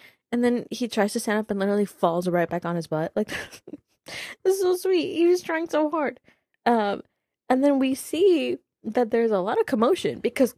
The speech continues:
cars are literally flying and flipping over on the street next to them. And it's like, "Oh God, Echidna is coming with the Chimera." We don't know it's the Chimera yet, but we know it's the Chimera, right? And, like, <sighs> can I just say,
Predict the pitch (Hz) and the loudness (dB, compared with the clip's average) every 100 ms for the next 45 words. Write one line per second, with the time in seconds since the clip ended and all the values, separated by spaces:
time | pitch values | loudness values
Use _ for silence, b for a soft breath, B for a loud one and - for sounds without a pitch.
0 | - 214 214 254 220 190 190 214 247 247 | -4 2 4 6 6 6 6 4 2 -4
1 | - - 208 196 254 294 285 202 202 - | -2 2 4 4 2 -2 -4 -6 -4 -2
2 | 247 254 233 233 180 165 175 175 - 202 | -2 0 0 0 0 0 -2 -2 -2 -2
3 | 196 - 185 165 160 170 _ _ _ 196 | -4 -4 -4 -4 -6 -10 _ _ _ -2
4 | 190 175 170 - 240 285 311 320 277 - | 0 0 -2 -2 2 4 4 2 0 -4
5 | 50 - - - 262 285 302 311 - - | -8 -10 -12 0 0 2 -2 -2 -4 -6
6 | - - - 349 370 370 381 403 b b | -6 -6 -2 0 0 0 0 -4 b b
7 | b b b - 226 294 403 _ - - | b b b -14 -8 -8 -8 _ -8 -6
8 | 208 202 320 415 370 247 - 69 - 240 | -4 -6 -6 -4 -4 -4 -6 -6 -4 -2
9 | 262 285 302 320 330 311 339 392 415 233 | 0 -2 -4 -4 -2 -2 -2 -2 -2 -2
10 | 214 285 294 320 359 415 381 - - 60 | -2 -6 -6 -8 -8 -6 -6 -8 -10 -6
11 | 254 254 247 226 _ _ _ _ _ _ | -6 -4 -8 -8 _ _ _ _ _ _
12 | 233 240 220 202 - - B B B B | -8 -6 -6 -8 -10 -14 B B B B
13 | B _ _ - 339 339 427 - 349 359 | B _ _ 0 0 4 2 2 2 2
14 | 392 | 0